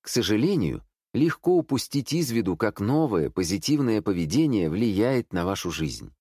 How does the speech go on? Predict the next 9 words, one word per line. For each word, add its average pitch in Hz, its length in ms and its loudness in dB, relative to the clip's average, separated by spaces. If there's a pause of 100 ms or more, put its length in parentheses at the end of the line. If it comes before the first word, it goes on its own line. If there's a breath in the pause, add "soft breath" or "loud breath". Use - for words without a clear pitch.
(460)
Поэтому 73 420 -2
часто 107 400 -2
люди 101 260 0
сдаются 82 680 0
и 104 80 4
бросают 95 640 0
все - 200 -2
полезные 82 540 0
привычки. 67 640 -6